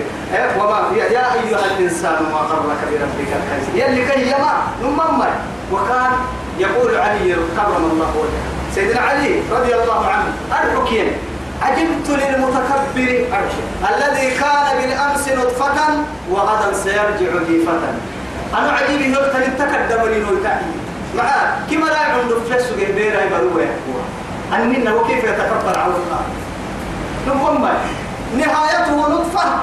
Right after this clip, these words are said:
آه، بدايته نطفة، و-، و-، و-، ونهايتها جيفة. تفر منك أمك جيفة. هنا كبر وقدرين. ما منفعتك الرحم ما.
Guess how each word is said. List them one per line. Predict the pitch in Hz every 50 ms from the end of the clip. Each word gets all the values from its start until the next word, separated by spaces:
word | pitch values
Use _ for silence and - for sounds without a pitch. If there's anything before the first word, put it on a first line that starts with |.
| - - - -
آه، | 233 277 277 277 269 285
بدايته | 269 254 269 269 285 277 285 330 320 320 311 302
نطفة، | 302 311 330 330 - 359 359 330 - - - - - - - - - - - - - - - - - - - - -
و-، | 175
و-، |
و-، | 185 - 220 208 208 202 196 196 208 202 202 196 196 190 190 196 196
ونهايتها | 202 202 208 214 220 - - - - 247 247 254 254 254 262 262 - - - - - - 370 359 349 320 - - - - - - -
جيفة. | - 320 359 359 359 - - - - - - - - -
تفر | 277 277 285 320 330 320 311 311 311 302
منك | 294 339 330 - - 311 311 302 302 330
أمك | 339 330 320 311 311 311 311 302 277 269 277
جيفة. | 277 254 269 302 285 - - 240 247 - - - - - - - - - - -
هنا | 440 466 494
كبر | - - - 494 466 -
وقدرين. | - 170 170 170 170 185 - - 170 165 165 - - - - - - -
ما | 233 277 285
منفعتك | 285 294 285 302 - - - - - -
الرحم | 262 247 - - - - 190 185 180 180 180
ما. | 180 175 -